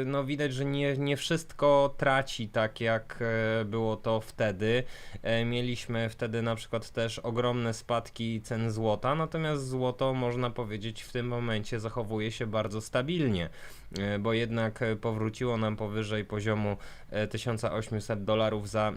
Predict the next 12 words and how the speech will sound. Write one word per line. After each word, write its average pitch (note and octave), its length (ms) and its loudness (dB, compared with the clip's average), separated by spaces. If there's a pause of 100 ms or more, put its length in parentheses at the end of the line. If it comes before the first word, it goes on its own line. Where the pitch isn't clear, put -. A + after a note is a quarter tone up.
jedną G#2+ 360 0
uncję. G#2 500 -2
Owszem, A2 320 -2
wczoraj A2 300 0
mieliśmy G#2+ 380 -2
bardzo A2 340 -2
silną G#2+ 320 -2
wyprzedaż, G#2 520 -2
ale C#3 160 0
ten D#3 200 -2
ruch A#2+ 200 -2
został, A#2 400 0